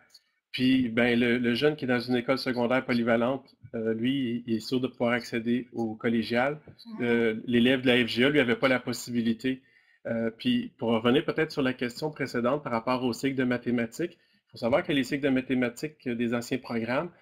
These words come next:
Speaker 1: il y a des élèves à qui on a dit en septembre, « Ben, t'as le temps d'ici juin, euh, d'ici au trente août de terminer tes cycles de mathématiques, donc tu peux faire l'ancien programme compte tenu de ton profil. »
Speaker 2: Mhm.
Speaker 1: Ces élèves-là viennent de perdre un deux à trois mois, fait que c'est pour ça que le, le report de,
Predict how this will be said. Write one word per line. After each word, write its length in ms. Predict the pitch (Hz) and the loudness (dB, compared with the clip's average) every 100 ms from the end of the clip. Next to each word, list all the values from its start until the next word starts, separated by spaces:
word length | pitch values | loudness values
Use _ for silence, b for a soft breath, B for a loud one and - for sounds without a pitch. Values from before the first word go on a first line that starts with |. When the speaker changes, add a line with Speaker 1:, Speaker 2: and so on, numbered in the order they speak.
| b 123 | b -4
Speaker 1:
il 60 | |
y 0 | |
a 20 | 117 | 0
des 200 | 117 113 | 2 2
élèves 200 | 120 165 | 2 0
à 60 | |
qui 160 | 123 - | -4 -2
on 160 | 143 135 | 0 0
a 60 | |
dit 140 | 117 143 | 0 -2
en 80 | |
septembre, « 540 | - 123 - 127 156 165 b b | -2 -8 -6 -4 -4 -8 b b
Ben, 140 | 120 120 | -6 2
t'as 120 | 131 | 2
le 120 | 123 | 2
temps 160 | 165 175 | 0 -2
d'ici 400 | 147 - 127 117 | -4 -8 -6 -2
juin, 400 | 120 143 156 156 - | 2 2 2 -4 -4
euh, 160 | 120 113 | -2 -2
d'ici 240 | - 160 | -2 -4
au 80 | 165 | -2
trente 300 | 139 131 - | -2 -6 -4
août 220 | 151 160 | -6 -4
de 60 | 131 | -4
terminer 460 | 117 127 123 127 135 | -4 -2 0 2 0
tes 140 | 131 | -2
cycles 240 | 117 147 | -4 -4
de 60 | 135 | 0
mathématiques, 640 | 127 123 131 123 117 175 | 0 0 0 0 0 -4
donc 180 | 139 135 - b b | -2 -4 -6 b b
tu 80 | - | -4
peux 100 | 151 | -2
faire 180 | 156 165 | 2 0
l'ancien 320 | 147 - 139 | 0 -2 -4
programme 380 | - 127 131 151 | -2 0 0 -2
compte 200 | 131 113 | -4 -2
tenu 220 | 123 131 | 0 0
de 40 | |
ton 140 | 135 113 | -2 -6
profil. » 520 | - 113 - 156 175 _ _ _ 214 190 | -6 -8 -4 -6 -6 _ _ _ -20 -12
Speaker 2:
Mhm. 160 | 226 | -10
Speaker 1:
Ces 240 | 220 127 127 | -4 0 2
élèves-là 360 | 127 120 143 | 4 4 2
viennent 220 | 160 151 | 4 2
de 100 | 131 | 2
perdre 300 | 127 143 143 | 2 2 0
un 100 | 135 | 0
deux 260 | 117 131 156 | 0 0 2
à 60 | 135 | 0
trois 280 | - 127 | -2 0
mois, 220 | 120 127 156 | 2 2 0
fait 80 | 143 | -4
que 60 | |
c'est 140 | - - | -8 -8
pour 120 | 123 | -8
ça 160 | - | -8
que 160 | 160 143 | -8 -4
le, 380 | 127 120 117 117 | -2 0 -2 -2
le 180 | 117 113 | -2 -2
report 580 | 120 110 139 143 139 | -2 -2 2 4 2
de, 440 | 123 120 117 113 | 0 -2 -2 -4